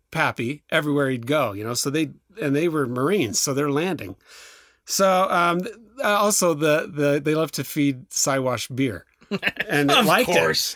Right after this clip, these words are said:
Speaker 1: it. And they're like, "Oh, it only likes it the New Zealand way. It had to have it warm,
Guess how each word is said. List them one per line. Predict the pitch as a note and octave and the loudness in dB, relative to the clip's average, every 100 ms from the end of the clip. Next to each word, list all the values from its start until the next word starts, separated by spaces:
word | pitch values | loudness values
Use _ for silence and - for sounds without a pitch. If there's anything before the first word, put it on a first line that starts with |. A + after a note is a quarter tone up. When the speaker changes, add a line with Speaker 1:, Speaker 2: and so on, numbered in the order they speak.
| - | 0
Speaker 1:
it. | |
And | F#3+ | 4
they're | F#3+ F3 | 6 6
like, | E3+ | 4
"Oh, | G#3+ G#3+ G3 | 4 4 6
it | |
only | G#3+ B3 A#3 | 4 4 4
likes | G#3+ G3+ - | 2 2 0
it | A3+ A3+ _ | -4 -8 _
the | B3+ D3+ F3+ | -14 -2 2
New | E3+ E3 | 4 2
Zealand | C3+ D#3+ C#3+ | 2 2 2
way. | A#2+ A2+ A#2 | -2 -4 -4
It | |
had | B2 C#3 | -6 -4
to | |
have | C#3+ D3 | -4 -4
it | E3 | -4
warm, | D3+ F3 F3+ G3 B3+ E4+ | 0 2 2 2 2 -2